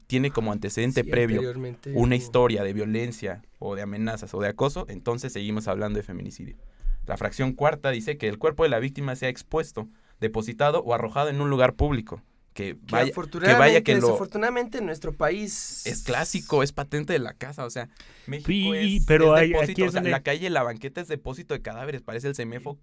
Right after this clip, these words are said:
Speaker 3: Y aquí
Speaker 1: cualquier
Speaker 3: hay
Speaker 1: esquina.
Speaker 3: otra cosa, ¿no? O sea, ¿cómo vas a acreditar un lugar público? <coughs> ¿Qué demonios es un lugar público?
Speaker 1: Todos sabemos que un lugar
Speaker 3: Que
Speaker 1: público es
Speaker 3: uno
Speaker 1: el que no es privado, eh, eh, sí me explico.
Speaker 3: ¿Un hotel es un lugar público?
Speaker 2: Ah,
Speaker 1: Buena
Speaker 2: no.
Speaker 1: pregunta, sí, sí es un lugar público.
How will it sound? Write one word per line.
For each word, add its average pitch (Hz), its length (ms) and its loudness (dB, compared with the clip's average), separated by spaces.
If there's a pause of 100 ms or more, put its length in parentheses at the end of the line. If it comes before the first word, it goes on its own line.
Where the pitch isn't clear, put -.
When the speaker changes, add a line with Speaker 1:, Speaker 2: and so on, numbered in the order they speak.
Speaker 3:
Y 156 140 2
aquí - 0 -
Speaker 1:
cualquier 190 320 4
Speaker 3:
hay 180 80 -4
Speaker 1:
esquina. 208 180 4
Speaker 3:
otra 202 160 6
cosa, 220 300 2
¿no? 196 140 -2
O 175 120 -2
sea, 165 160 0
¿cómo 190 220 -2
vas 196 160 2
a - 20 -4
acreditar 165 400 2
un 170 80 -2
lugar 156 240 0
público? 180 260 -2
<coughs> - 220 -2
¿Qué 214 160 4
demonios 185 460 -2
es 175 160 -6
un 160 60 -2
lugar 143 360 -4
público? 175 480 -2
Speaker 1:
Todos 190 160 -2
sabemos 110 380 -10
que 110 80 -18
un 107 80 -10
lugar 107 140 -10
Speaker 3:
Que 107 80 -8
Speaker 1:
público 135 280 -6
es 202 60 4
Speaker 3:
uno - 80 6
Speaker 1:
el 226 80 6
que 135 80 4
no 131 80 2
es 117 80 -4
privado, 107 400 -2 (120)
eh, 113 160 -8
eh, 127 60 -8
sí 147 140 -10
me 143 80 -4
explico. 143 320 -6
Speaker 3:
¿Un 185 100 4
hotel 180 280 4
es 170 120 -2
un 165 60 -2
lugar 160 240 -2
público? 180 340 -8 (1600)
Speaker 2:
Ah, 170 180 0
Speaker 1:
Buena 160 480 4
Speaker 2:
no. 165 60 -4
Speaker 1:
pregunta, 117 460 -2
sí, 110 180 -8
sí 110 120 -12
es 107 80 -12
un 117 80 -8
lugar 98 200 -12
público. 95 300 -20